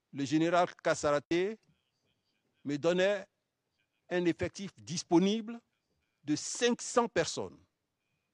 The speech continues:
Sur un effectif de près de vingt mille policiers, le général Brindou me donnait un effectif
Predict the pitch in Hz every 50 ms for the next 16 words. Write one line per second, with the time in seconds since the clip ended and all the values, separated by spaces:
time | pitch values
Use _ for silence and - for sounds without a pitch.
0 | _ _ _ _ _ _ _ _ _ _ _ _ _ _ _ _ _ _ _ -
1 | - - _ _ _ _ _ _ _ - - - 226 240 240 226 196 156 - -
2 | 214 208 208 196 185 - 196 185 - - - 214 185 - 143 151 160 151 _ -
3 | - 202 175 135 147 160 156 147 135 117 104 - _ _ _ _ _ _ _ _
4 | _ _ _ _ _ _ _ _ _ _ _ _ _ _ - 113 110 143 190 226
5 | 220 214 214 220 202 190 160 - - 160 151 151 143 - - 185 202 214 247 285
6 | - _ _ _ _ _ _ _ _ _ _ _ _ _ _ _ _ _ _ _
7 | _ _ _ _ _ _ _ _ _ _ - 123 139 143 - 160 160 170 170 185
8 | 180 170 139 117 156 151 139 139 190 180 160 147 131 156 156 165 185 190 180 -
9 | 190 190 175 151 - 156 147 - - - 196 214 226 226